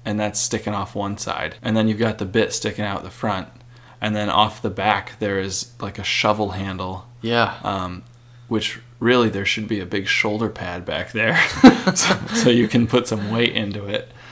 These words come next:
Speaker 2: Yeah.
Speaker 1: Um,
Speaker 2: It's very
Speaker 1: and then you've
Speaker 2: odd.
Speaker 1: got the cord coming off the bottom of the thing. It's like, it's like carrying this giant steampunk contraption around.
Speaker 2: Yeah.
Speaker 1: And a thirty pound contraption at that. It's
Speaker 2: Right.
Speaker 1: not a light piece.
Speaker 2: No,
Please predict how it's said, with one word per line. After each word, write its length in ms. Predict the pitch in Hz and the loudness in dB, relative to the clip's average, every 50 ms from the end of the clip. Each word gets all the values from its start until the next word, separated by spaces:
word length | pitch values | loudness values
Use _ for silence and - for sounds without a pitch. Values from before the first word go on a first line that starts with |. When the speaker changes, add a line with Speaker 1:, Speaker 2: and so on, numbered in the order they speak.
| - - | -16 -12
Speaker 2:
Yeah. 280 | - 101 104 104 98 92 | -8 -6 -4 -2 -2 -2
Speaker 1:
Um, 520 | 90 110 107 104 98 98 95 95 92 92 - - - - - - | -2 -2 -2 -4 -4 -4 -6 -6 -8 -10 -14 -18 -20 -14 -10 -10
Speaker 2:
It's 180 | 117 - - | -8 -8 -8
very 360 | 117 110 117 120 127 135 123 | -8 -4 0 0 2 2 4
Speaker 1:
and 120 | 120 113 113 | 4 4 6
then 120 | 113 110 113 | 6 6 6
you've 120 | 104 95 | 6 6
Speaker 2:
odd. 40 | 92 | 6
Speaker 1:
got 200 | 120 110 107 - | 4 4 4 0
the 80 | 110 | -4
cord 380 | - - - 113 113 117 110 104 | -4 0 2 2 2 2 0 -2
coming 300 | - 113 107 101 104 104 | -2 -2 -2 -2 -2 -4
off 220 | 104 101 98 - | -4 -6 -6 -6
the 60 | - 104 | -6 -4
bottom 360 | 95 107 107 110 110 110 104 | -2 0 0 0 0 0 -2
of 60 | 98 | -4
the 100 | 95 92 | -6 -8
thing. 240 | - - 101 92 92 | -10 -10 -10 -10 -8
It's 180 | 95 98 - | -10 -6 -4
like, 220 | 107 107 - - - - | -4 -4 -6 -8 -12 -12
it's 160 | 110 - - | -8 -6 -4
like 160 | 110 110 110 | -4 -4 -4
carrying 500 | - - 113 110 110 110 113 113 110 107 | -6 -4 0 2 2 2 2 2 0 -2
this 180 | 104 101 98 - | -2 -4 -6 -6
giant 520 | 113 104 - 107 104 101 101 101 98 - - - - - - | -6 -4 -4 -4 -4 -4 -6 -6 -8 -10 -12 -14 -20 -16 -10
steampunk 720 | - - - - 117 110 110 107 104 - 107 101 98 92 - - - - - - - - - | -8 -8 -6 -4 -2 -2 -2 -2 -2 -4 -6 -6 -6 -8 -10 -14 -20 -20 -20 -20 -20 -20 -16
contraption 800 | - - 104 95 - 104 101 98 98 - - - 95 87 87 87 87 - - | -12 -10 -8 -6 -4 -4 -4 -4 -4 -4 -6 -8 -8 -8 -10 -14 -16 -16 -14
around. 480 | 110 92 92 90 87 87 87 87 87 - - - - - - - - | -12 -10 -8 -8 -8 -8 -8 -10 -12 -14 -20 -20 -20 -20 -20 -16 -10
Speaker 2:
Yeah. 260 | - 104 104 95 90 - - - | -6 -4 -2 -4 -4 -6 -6 0
Speaker 1:
And 400 | 110 110 104 101 98 98 98 98 - - | 0 2 2 0 -2 -6 -6 -8 -6 -4
a 80 | 110 113 | -6 -4
thirty 340 | - - 139 131 131 123 | 2 4 4 6 6 4
pound 500 | 113 - - 101 104 107 110 110 113 110 | 0 0 -2 0 2 4 4 4 4 2
contraption 580 | - - 107 - - 101 95 92 - - - 95 | -2 -4 -6 -4 -2 -2 -2 -2 -6 -8 -10 -10
at 140 | 87 87 - | -10 -8 -6
that. 360 | 98 87 87 - - - - - - | -4 -4 -4 -4 -6 -8 -14 -14 -12
It's 120 | - - | -10 -6
Speaker 2:
Right. 120 | 107 101 | -4 -4
Speaker 1:
not 120 | 98 101 98 | -4 -4 -6
a 60 | 95 | -8
light 400 | 92 92 95 95 90 - - - | -8 -8 -8 -8 -8 -10 -12 -14
piece. 400 | - 101 95 92 92 - - - - - - - - - - - - - - - - - | -12 -12 -10 -10 -12 -12 -14 -16 -18 -20 -20 -20 -20 -20 -20 -20 -20 -20 -20 -20 -16 -12
Speaker 2:
No, 140 | - 82 92 | -12 -10 -12